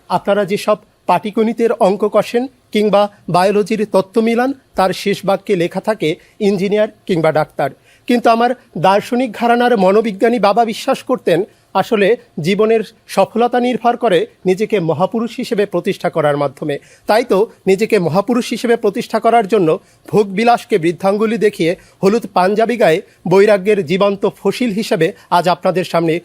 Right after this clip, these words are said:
উপস্থিত হয়েছি আমি হিমু। বিয়ে করলে জীবন সুন্দর হয়, এই কথা যারা বলে, তারা বিয়ের পর আর কোনোদিন নিজেকে দেবার মতন সময় খুঁজে পায় না, কারণ তারা সারাদিন বাস্তবতার থাপ্পড় খেয়ে ব্যস্ত থাকে। বিয়ে নিয়ে আমার এই গভীর উপলব্ধিবোধ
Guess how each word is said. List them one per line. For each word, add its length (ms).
উপস্থিত 480
হয়েছি 360
আমি 260
হিমু। 220
বিয়ে 240
করলে 300
জীবন 280
সুন্দর 400
হয়, 260
এই 180
কথা 240
যারা 220
বলে, 420
তারা 240
বিয়ের 340
পর 280
আর 200
কোনোদিন 380
নিজেকে 380
দেবার 300
মতন 360
সময় 380
খুঁজে 260
পায় 200
না, 120
কারণ 280
তারা 280
সারাদিন 460
বাস্তবতার 640
থাপ্পড় 480
খেয়ে 260
ব্যস্ত 260
থাকে। 360
বিয়ে 220
নিয়ে 160
আমার 300
এই 240
গভীর 340
উপলব্ধিবোধ 720